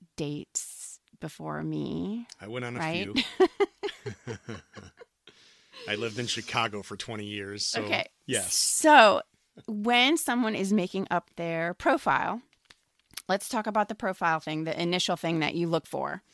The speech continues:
Speaker 1: Um,
Speaker 2: Pictures.
Speaker 1: Okay, so, <laughs> well, what do you s-, what do you suggest as far as the pictures? Do you think, like, a professional headshot or, like, a selfie? Like, let's talk about specifics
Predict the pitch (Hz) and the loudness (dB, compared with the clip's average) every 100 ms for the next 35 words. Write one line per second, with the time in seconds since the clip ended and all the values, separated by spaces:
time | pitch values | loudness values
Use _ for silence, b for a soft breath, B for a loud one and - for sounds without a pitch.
0 | B B B B B B B B 226 208 | B B B B B B B B 0 2
1 | 202 190 190 196 - - 87 - - _ | 2 0 0 -2 -2 -4 -2 -4 -4 _
2 | - 240 359 240 - 208 - - 226 214 | 0 0 0 -2 -4 -10 -12 -4 -2 -2
3 | 214 - B B B B B B - - | -4 -6 B B B B B B -6 -4
4 | - - - 403 359 339 320 311 - _ | -8 -8 -16 -18 -18 -20 -20 -20 -20 _
5 | _ _ - 247 277 320 359 339 359 - | _ _ -10 -6 -4 -2 0 0 -2 -4
6 | - 214 233 240 - 254 202 160 208 - | -10 -4 -2 -2 -2 -2 2 2 0 -6
7 | - - _ _ _ _ _ - 185 208 | -18 -20 _ _ _ _ _ -6 -2 -2
8 | - 185 175 - 170 185 233 - - - | 0 4 4 4 0 0 -2 -2 -2 -2
9 | 185 160 175 190 190 165 165 151 143 - | -4 -4 -8 -6 -6 -4 -6 -6 -8 -10
10 | 147 - - 139 - 175 185 208 202 - | -14 -14 -14 -6 -6 -4 -2 -2 -2 -4
11 | 151 139 - - 156 147 135 - - 196 | -2 -2 -4 -4 -6 -4 -6 -6 -8 -6
12 | - 208 196 - 165 151 135 156 - - | 0 2 0 -4 -4 -4 -4 -4 -6 -12
13 | 190 180 - - - 302 370 392 294 233 | -8 -6 -8 -8 2 4 6 4 6 4
14 | - - - 247 - 190 170 156 - | 2 -8 -6 -6 -2 0 2 0 -2